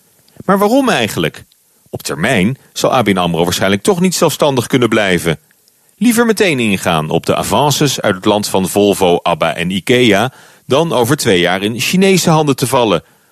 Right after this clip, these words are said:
Of weer van een Britse bank, die na de brexit toch graag voet aan de grond wil houden in de eurozone. Nordea is de grootste bank van Scandinavië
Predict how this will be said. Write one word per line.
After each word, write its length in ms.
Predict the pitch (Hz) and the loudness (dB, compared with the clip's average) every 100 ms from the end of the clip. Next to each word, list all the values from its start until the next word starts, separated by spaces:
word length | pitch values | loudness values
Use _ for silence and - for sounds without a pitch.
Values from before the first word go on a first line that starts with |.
| _ | _
Of 200 | 143 160 | 0 2
weer 200 | 143 208 | 2 0
van 160 | 202 214 | 0 -4
een 100 | 113 | -4
Britse 400 | 180 269 - 196 | -4 -4 -2 2
bank, 380 | 185 120 - - _ _ _ | 2 2 -4 -12 _ _ _
die 220 | - 113 120 | -2 -2 -2
na 180 | 107 92 | -2 0
de 80 | 78 | 0
brexit 560 | 95 95 - 87 - | 0 -2 -2 -4 -2
toch 200 | - 143 | -2 0
graag 280 | - 87 - | 0 -2 0
voet 200 | - 95 | 0 0
aan 80 | 98 | 0
de 60 | |
grond 220 | 110 147 135 | 0 -2 0
wil 140 | 135 | 0
houden 340 | 120 107 98 | 2 2 2
in 100 | 98 | 0
de 80 | 98 | 0
eurozone. 720 | 104 107 98 92 95 90 82 - _ _ _ _ _ _ _ _ _ _ | 2 4 2 2 2 2 -2 -6 _ _ _ _ _ _ _ _ _ _
Nordea 380 | - 254 220 214 | -2 0 2 2
is 120 | 202 | 2
de 80 | 156 | 0
grootste 400 | - 214 214 - | 0 0 0 -2
bank 220 | 170 160 | -2 -2
van 100 | - | -2
Scandinavië 800 | 151 - 143 110 85 73 76 73 | -4 -2 0 0 0 0 -2 -2